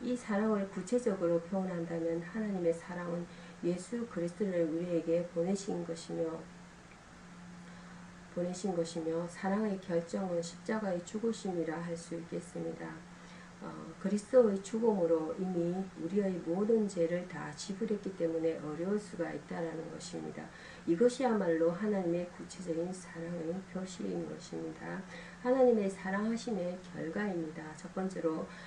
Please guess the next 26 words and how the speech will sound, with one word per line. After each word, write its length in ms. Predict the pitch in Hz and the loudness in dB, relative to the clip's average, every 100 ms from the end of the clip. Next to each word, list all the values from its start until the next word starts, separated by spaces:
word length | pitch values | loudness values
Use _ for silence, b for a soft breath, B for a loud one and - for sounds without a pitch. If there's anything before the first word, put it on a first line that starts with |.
| B | B
하나님과 540 | 196 190 190 175 170 180 | 0 4 4 4 2 0
화목케 500 | 233 233 226 - 180 | 0 0 -2 -2 -4
하여 300 | 165 165 170 | 2 2 2
하나님 380 | 185 190 180 | 0 0 0
앞에서 520 | 170 170 170 - 190 208 | -2 -2 -2 0 -2 0
기뻐하고 680 | - 165 - 208 180 175 170 | 0 -2 0 -2 -2 0 0
즐거워하며 720 | 170 160 156 196 175 165 165 | -2 -8 0 2 2 0 -2
살게 440 | 175 165 160 170 165 | -4 -8 -8 -4 -6
해주셨습니다. 720 | 160 - 165 160 170 160 165 | -6 -8 -8 -8 -6 -6 -4
두 100 | 170 | 2
번째로 540 | 165 170 170 165 190 214 B B B | 2 2 -2 0 2 0 B B B
성령이 720 | - 240 247 254 240 220 226 | -4 2 6 6 6 6 4
내주하게 800 | 170 160 160 220 220 190 170 170 | 2 0 0 0 0 2 6 6
해주셔서 800 | 165 165 - - 170 175 175 185 B B B | 4 -2 -10 -10 -8 -6 -4 -6 B B B
하나님의 440 | 247 262 233 202 185 | 2 6 6 4 2
아버지라 640 | 156 180 214 226 208 185 | -2 0 0 0 0 0
불러 300 | 185 170 170 | 0 2 2
하나님의 480 | 185 214 202 185 175 | 2 2 2 0 -2
자녀가 540 | - 170 202 214 190 | -4 0 0 0 -2
되게 300 | 175 170 156 | -2 0 0
해주셨습니다. 680 | 156 - - 165 - 165 160 | -2 -4 -6 -6 -4 -6 -6
세 180 | 165 175 | -4 -2
번째로 500 | 190 202 180 170 160 B B B - | 0 0 0 0 0 B B B 0
내주하시는 960 | 175 185 240 247 226 214 220 208 202 | 2 4 6 6 6 2 2 2 2
성령으로 600 | 202 214 214 220 202 170 | -2 0 2 2 2 2
말미암아 760 | 165 160 165 170 156 160 165 | 2 0 -2 -2 -4 -6 -6